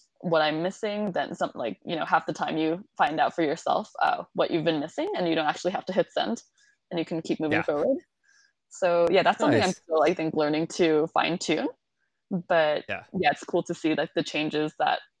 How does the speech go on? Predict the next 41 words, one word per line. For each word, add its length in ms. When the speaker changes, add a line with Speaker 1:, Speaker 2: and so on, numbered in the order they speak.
Speaker 1:
um, 380
you 100
go 160
through, 260
I 60
guess, 220
like, 200
you 120
know, 120
from 200
day 120
one 200
of 80
the 60
program 540
to 120
now 380
where 180
I'm 140
working, 480
you 200
get 220
stuck 200
on 100
different 280
things. 360
But 180
yeah, 240
I 40
guess 100
that's 140
the 60
thing. 280
You 100
get 120
stuck 160
on 120
different 260
things, 220
<laughs> 180
and 240